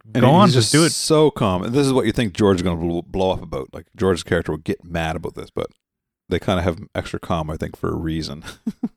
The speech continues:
Speaker 2: Mm, yeah, it's
Speaker 1: Because
Speaker 2: like
Speaker 1: then it leads into Jerry saying, "Do you know what? Since you took it so well, don't worry about it. You don't owe me thirty-five dollars that I paid for the chiropractor." <laughs> So, and then George loses his shit. <laughs>
Speaker 2: Because he thought
Speaker 1: So
Speaker 2: he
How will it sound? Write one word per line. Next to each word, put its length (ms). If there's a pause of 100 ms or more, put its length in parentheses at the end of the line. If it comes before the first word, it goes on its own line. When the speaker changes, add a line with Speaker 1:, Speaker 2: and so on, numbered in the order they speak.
(300)
Speaker 2:
Mm, 380
yeah, 240
it's 140
Speaker 1:
Because 80
Speaker 2:
like 140
Speaker 1:
then 140
it 80
leads 240
into 320 (380)
Jerry 320
saying, 400
"Do 60
you 40
know 120
what? 200 (1600)
Since 180
you 60
took 180
it 60
so 200
well, 220
don't 220
worry 220
about 240
it. 120
You 120
don't 160
owe 140
me 160
thirty-five 420
dollars 320
that 80
I 80
paid 280
for 80
the 100
chiropractor." 760 (420)
<laughs> 80
So, 140 (1200)
and 140
then 160
George 300
loses 440
his 220
shit. 340
<laughs> 60 (1040)
Speaker 2:
Because 300
he 80
thought 220
Speaker 1:
So 60
Speaker 2:
he 240